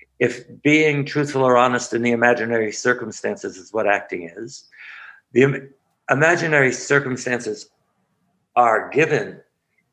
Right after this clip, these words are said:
in the text. We're talking about text work,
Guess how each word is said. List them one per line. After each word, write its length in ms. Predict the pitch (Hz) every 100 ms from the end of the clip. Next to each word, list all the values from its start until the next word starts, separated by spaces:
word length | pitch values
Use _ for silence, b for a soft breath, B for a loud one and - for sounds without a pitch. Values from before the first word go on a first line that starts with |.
| _
in 260 | 139 139
the 100 | 127
text. 580 | - - 123 - - -
We're 120 | -
talking 280 | 95 - -
about 220 | 90 85
text 340 | - 104 - -
work, 300 | 95 -